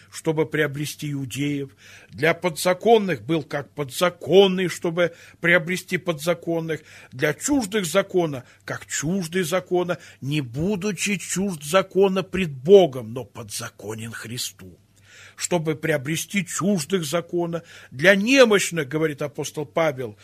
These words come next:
был как немощный, чтобы приобрести немощных.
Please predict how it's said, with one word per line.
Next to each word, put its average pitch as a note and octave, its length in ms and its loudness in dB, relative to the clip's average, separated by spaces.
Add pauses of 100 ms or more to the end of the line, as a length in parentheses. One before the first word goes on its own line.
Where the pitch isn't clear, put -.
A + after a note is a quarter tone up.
(220)
был F3 240 4
как - 320 -4
немощный, F3+ 880 2 (180)
чтобы F3 360 -2
приобрести F3 580 -2
немощных. E3 640 -2